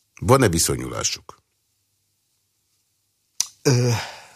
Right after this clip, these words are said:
Speaker 1: Hiszen ez a retorikai
Speaker 2: igen.
Speaker 1: ernyő,
Speaker 2: Igen.
Speaker 1: ez kvázi úgy borul az egész fölé,
Speaker 2: Így.
Speaker 1: ami fosztóképzőtleníti. Tehát van benne tlantlen,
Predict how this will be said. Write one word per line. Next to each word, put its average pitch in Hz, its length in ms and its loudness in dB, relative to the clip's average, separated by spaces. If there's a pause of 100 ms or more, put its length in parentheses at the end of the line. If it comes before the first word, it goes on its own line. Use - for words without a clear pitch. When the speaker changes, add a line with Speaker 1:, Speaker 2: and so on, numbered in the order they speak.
(680)
Speaker 1:
Hiszen 117 340 4
ez 110 120 4
a 101 100 6
retorikai 98 800 4
Speaker 2:
igen. 87 160 6
Speaker 1:
ernyő, 110 560 4 (220)
Speaker 2:
Igen. 117 380 0
Speaker 1:
ez 104 200 4
kvázi 120 580 2
úgy 117 300 4
borul 90 320 4
az 82 120 2
egész 85 420 2
fölé, 147 560 4 (180)
Speaker 2:
Így. 120 200 2
Speaker 1:
ami 127 160 6
fosztóképzőtleníti. 95 2250 2 (560)
Tehát 117 200 4
van 147 200 6
benne 90 280 0
tlantlen, 123 920 4